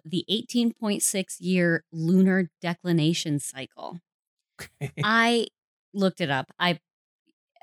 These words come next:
Speaker 1: I do not have a head for astronomy or space events, but basically what I understand is that the, it's the lunar equivalent of a solstice. And these dates were significant to Bronze Age societies who built monuments like Stonehenge.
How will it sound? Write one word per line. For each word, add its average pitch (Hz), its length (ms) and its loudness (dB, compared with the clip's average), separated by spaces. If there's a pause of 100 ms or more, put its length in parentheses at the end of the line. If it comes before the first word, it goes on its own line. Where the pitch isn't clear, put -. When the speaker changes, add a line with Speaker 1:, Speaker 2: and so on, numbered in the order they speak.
(280)
Speaker 1:
I 196 440 4
do 185 100 -2
not 175 200 4
have 175 140 2
a 160 40 0
head 147 320 0
for - 80 -10
astronomy 165 840 2 (440)
or 156 100 -12
space - 440 -6
events, 170 500 0
but 165 220 -8
basically 202 680 0
what 180 220 2
I 175 180 6
understand 170 460 2
is 156 220 -4
that - 180 -4
the, 160 180 -4
it's 165 220 -10
the 170 80 -8
lunar 175 340 4
equivalent 165 460 0
of 139 100 -4
a 143 40 -4
solstice. 160 760 -8 (680)
And 180 160 4
these 185 180 4
dates 175 400 -2
were 190 100 -6
significant 170 680 0
to 175 60 -2
Bronze 156 440 0
Age 151 220 -2
societies 147 680 -4
who 175 100 -8
built 156 340 -6
monuments 151 500 2
like 117 120 -14
Stonehenge. - 560 -4